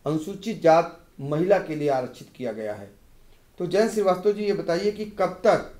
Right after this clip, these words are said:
आरक्षण की प्रक्रिया पूरी हो जाएगी और क्या इस समय तैयारियां प्रशासन कर रहा है?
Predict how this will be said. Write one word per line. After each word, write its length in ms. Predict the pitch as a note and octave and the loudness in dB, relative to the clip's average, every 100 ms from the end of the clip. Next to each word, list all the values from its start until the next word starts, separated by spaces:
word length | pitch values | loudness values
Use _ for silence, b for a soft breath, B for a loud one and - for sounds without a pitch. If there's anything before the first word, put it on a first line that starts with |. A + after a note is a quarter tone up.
| - - - _ _ - | -20 -20 -20 _ _ -8
आरक्षण 460 | D3+ E3 E3 - G3+ | 0 2 0 -2 -4
की 120 | G3+ | -4
प्रक्रिया 420 | G3+ D3+ E3+ F#3 | -6 -6 -2 0
पूरी 300 | F#3 E3+ F3 | 0 -2 -4
हो 160 | E3+ D#3+ | -4 0
जाएगी 440 | D#3+ E3 E3+ G3+ | 2 2 0 0
और 280 | G3+ G3 G3 | 2 0 -2
क्या 180 | G#3 G3+ | 2 2
इस 180 | G3+ F#3+ | 2 -2
समय 380 | E3+ F3+ F#3+ F#3+ - _ | -6 -4 -6 -8 -18 _
तैयारियां 460 | D#3+ E3 E3 G3+ G3 | 0 2 4 2 -2
प्रशासन 380 | D#3 D3+ C3+ C#3 | -4 -8 -8 -8
कर 180 | B2 A2+ | -8 -10
रहा 100 | G#2 | -10
है? 180 | - | -16